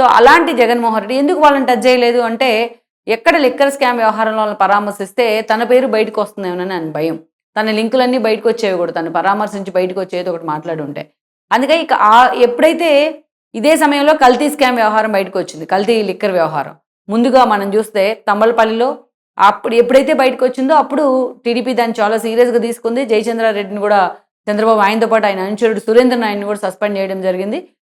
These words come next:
అద్దెపల్లి బ్రదర్స్ ఇద్దరిని అరెస్ట్ చేయడం జరిగింది. కరెక్ట్గా మూడో రోజే మళ్ళీ ఇబ్రహీంపట్నంలో ఒక డంపు బయటపడింది. అక్కడ జోగి రమేష్ మీద ఎవరికి డౌట్ ఉండేది కాదు ఆయన వెళ్ళకపోతే. ఆయన వెళ్ళి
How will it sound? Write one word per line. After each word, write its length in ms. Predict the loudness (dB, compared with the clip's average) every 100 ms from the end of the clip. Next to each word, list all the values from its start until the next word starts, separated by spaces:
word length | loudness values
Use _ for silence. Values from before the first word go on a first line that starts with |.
| _
అద్దెపల్లి 420 | 0 4 4 4 2
బ్రదర్స్ 340 | 2 0 -2
ఇద్దరిని 260 | -4 -2 0
అరెస్ట్ 300 | 0 2 0
చేయడం 220 | 0 -2
జరిగింది. 360 | -6 -6 -10 -14 _ _ _
కరెక్ట్గా 360 | 0 0 2 2
మూడో 260 | 4 6 6
రోజే 240 | 6 4
మళ్ళీ 220 | 2 2
ఇబ్రహీంపట్నంలో 640 | 2 2 2 0 -2 -2 -4
ఒక 60 |
డంపు 240 | -2 -2 0
బయటపడింది. 680 | 0 0 -2 -4 -4 -8 -14 _ _ _
అక్కడ 540 | -6 0 4 8 8 6
జోగి 180 | 4 4
రమేష్ 300 | 2 0 -2
మీద 140 | 0
ఎవరికి 280 | 2 2 2
డౌట్ 240 | 2 2
ఉండేది 240 | 2 -2 0
కాదు 180 | 0 -2
ఆయన 120 | -4
వెళ్ళకపోతే. 520 | -4 -6 -6 -8 -6
ఆయన 240 | -6 -4
వెళ్ళి 440 | 0 0 2 -2